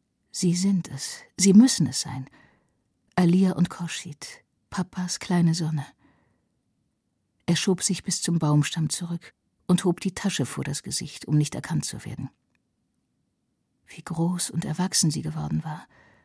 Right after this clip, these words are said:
Khorshid holte etwas aus ihrer Tasche hervor. Eine Schachtel Datteln.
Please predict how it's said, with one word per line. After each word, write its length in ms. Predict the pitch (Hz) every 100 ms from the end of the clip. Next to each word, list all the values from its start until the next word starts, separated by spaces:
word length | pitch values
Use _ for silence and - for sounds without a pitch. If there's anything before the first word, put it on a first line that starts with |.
| _ _ _ _ _ _ _ -
Khorshid 540 | - 175 - 196 -
holte 240 | 208 190 -
etwas 320 | 165 180 -
aus 140 | 170
ihrer 240 | 170 175 175
Tasche 360 | 220 - 131
hervor. 460 | 143 - - 143 151 _ _ _ _ _ _ _ _ _ _ _ _ _ _ -
Eine 180 | 143
Schachtel 400 | 135 151 - 139
Datteln. 440 | 139 190 - 104